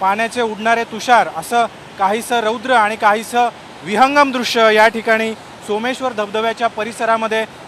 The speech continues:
सध्या आपल्याला पाहायला मिळतं आहे. गंगापूर धरणातून मोठ्या प्रमाणात पाण्याचा विसर्ग करण्यात येतो आहे आणि त्यामुळे हा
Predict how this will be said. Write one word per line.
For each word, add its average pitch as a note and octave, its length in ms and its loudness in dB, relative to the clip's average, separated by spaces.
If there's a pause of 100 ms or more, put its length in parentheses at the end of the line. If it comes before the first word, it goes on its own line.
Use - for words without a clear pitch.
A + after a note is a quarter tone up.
(140)
सध्या G3+ 280 4
आपल्याला A3+ 320 6
पाहायला A3 400 4
मिळतं A3+ 240 -2
आहे. A3+ 120 2 (360)
गंगापूर B3 440 0
धरणातून A#3 680 -6 (720)
मोठ्या A3+ 280 2
प्रमाणात B3 460 4
पाण्याचा A#3 480 0
विसर्ग A#3 420 -4
करण्यात A#3 440 -6
येतो A3 220 -6
आहे A3 160 4
आणि G#3+ 220 0
त्यामुळे A3 460 2 (380)
हा G3 220 4